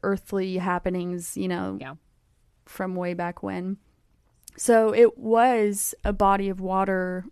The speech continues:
Speaker 1: a long ass time ago. And so that is, that's why there would maybe be that kind of sediment, sand,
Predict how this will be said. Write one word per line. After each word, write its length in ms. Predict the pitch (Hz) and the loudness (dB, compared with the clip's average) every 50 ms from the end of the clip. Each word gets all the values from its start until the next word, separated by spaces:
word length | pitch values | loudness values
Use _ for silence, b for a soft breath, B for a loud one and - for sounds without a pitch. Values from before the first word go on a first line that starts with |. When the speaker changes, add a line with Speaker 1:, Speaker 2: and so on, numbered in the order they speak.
| _ _ - | _ _ -4
Speaker 1:
a 100 | 190 190 | -4 -2
long 540 | 185 185 185 190 185 185 185 185 185 180 180 | -2 -2 -2 -2 -2 -2 -2 -2 -4 -4 -6
ass 220 | 190 190 180 - | -6 -8 -10 -10
time 180 | - 208 214 - | -10 -10 -10 -10
ago. 280 | - - - 208 208 B B B B B B B B B | -10 -8 -8 -10 -10 B B B B B B B B B
And 180 | - 214 220 214 | -6 -4 -4 -2
so 240 | 214 - 226 208 202 | 0 0 0 2 2
that 260 | 202 214 220 226 226 | 2 2 2 0 0
is, 200 | - 226 202 196 185 185 185 196 _ _ _ _ _ _ _ _ _ _ _ _ _ _ _ _ _ _ _ _ _ _ _ _ | -2 -6 -8 -10 -12 -16 -18 -20 _ _ _ _ _ _ _ _ _ _ _ _ _ _ _ _ _ _ _ _ _ _ _ _
that's 400 | - 226 226 226 - - - - - - | 0 0 2 2 -2 -6 -8 -10 -10 -10
why 920 | 214 208 202 202 226 240 269 294 277 240 220 208 202 196 196 196 190 190 | -10 -8 -6 -2 0 2 4 6 6 6 4 4 4 2 0 -2 -4 -2
there 260 | 190 196 190 185 185 | -2 0 0 0 -2
would 360 | 190 190 190 190 196 190 190 | -2 -2 -2 -2 -2 -2 -4
maybe 340 | 190 196 190 185 180 190 185 | -4 -4 -4 -4 -4 -6 -8
be 320 | 170 - - 220 233 240 | -8 -6 -4 -2 0 0
that 220 | 220 202 185 - - | 2 0 0 -2 -2
kind 240 | - 208 196 190 | -4 -4 -2 -2
of 100 | 185 180 | -2 -4
sediment, 580 | - - - 185 185 185 185 180 180 180 - - | -4 0 0 0 2 2 0 -2 -2 -4 -4 -6
sand, 640 | - - - 190 185 185 180 180 180 180 175 - | -8 -6 -4 -4 -4 -4 -4 -4 -4 -6 -8 -10